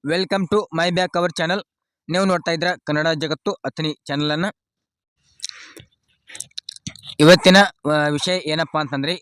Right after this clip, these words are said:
ಭಾರತ ಸರ್ಕಾರದ ಯೋಜನೆ ಆದಂತ ಏನಪ್ಪಾ ಅಂತಂದ್ರೆ, ಪ್ರಧಾನಮಂತ್ರಿ ಆವಾಸ ಯೋಜನೆಯ ಅಡಿಯಲ್ಲಿ ಏನಪ್ಪಾ ಅಂತಂದ್ರೆ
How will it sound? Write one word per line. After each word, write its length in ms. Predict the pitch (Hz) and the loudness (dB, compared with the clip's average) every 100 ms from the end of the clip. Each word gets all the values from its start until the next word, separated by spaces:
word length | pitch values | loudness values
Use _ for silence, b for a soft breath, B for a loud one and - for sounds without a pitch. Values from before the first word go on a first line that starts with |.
| - | -8
ಭಾರತ 260 | 135 156 147 | -6 -4 -4
ಸರ್ಕಾರದ 560 | - 151 - 156 170 185 143 | -6 -6 -4 -4 -4 -4 -6
ಯೋಜನೆ 240 | 143 156 | -4 -2
ಆದಂತ 240 | 151 147 | -2 -2
ಏನಪ್ಪಾ 280 | 143 143 123 | -4 -4 -4
ಅಂತಂದ್ರೆ, 360 | 131 135 135 190 - _ b b _ | -6 -6 -4 -6 -8 _ b b _
ಪ್ರಧಾನಮಂತ್ರಿ 640 | 147 156 190 185 156 175 | -6 -4 -2 -2 -2 -4
ಆವಾಸ 400 | 196 143 156 170 | -4 -2 -2 -2
ಯೋಜನೆಯ 380 | 180 170 156 165 | -2 -2 -2 -2
ಅಡಿಯಲ್ಲಿ 280 | 151 151 151 | -2 -2 -2
ಏನಪ್ಪಾ 260 | 151 143 139 | -2 -4 -6
ಅಂತಂದ್ರೆ 340 | 139 135 175 | -4 -4 -4